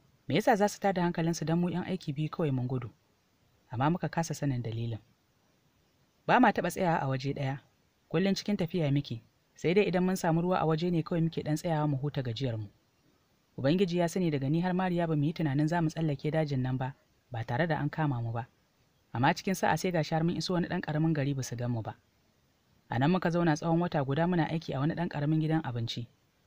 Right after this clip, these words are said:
inda da kyar suka ba mu wajen kwana a cikin sito ɗinsu. A wannan lokacin alaƙata da Mariya kawai shi ne, duk abin da na ce mata mu yi za ta yi, amma ta daina min magana da sa ni a harkokinta.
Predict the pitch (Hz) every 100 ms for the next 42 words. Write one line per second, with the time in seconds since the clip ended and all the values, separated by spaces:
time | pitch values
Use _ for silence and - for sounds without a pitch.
0 | _ - 170 190 135 165 160 190 151 156
1 | 147 139 143 156 151 127 127 - 131 -
2 | 131 120 113 - 110 _ _ _ _ _
3 | _ _ _ _ _ - 123 165 233 269
4 | 214 - 156 202 - 185 185 170 175 160
5 | 147 - 170 135 135 127 110 _ _ _
6 | _ _ 170 233 190 190 165 165 180 156
7 | 147 123 131 143 147 117 107 - _ _
8 | _ _ - 127 202 220 233 220 190 165
9 | 151 180 139 - 160 151 135 127 - 131
10 | 139 131 113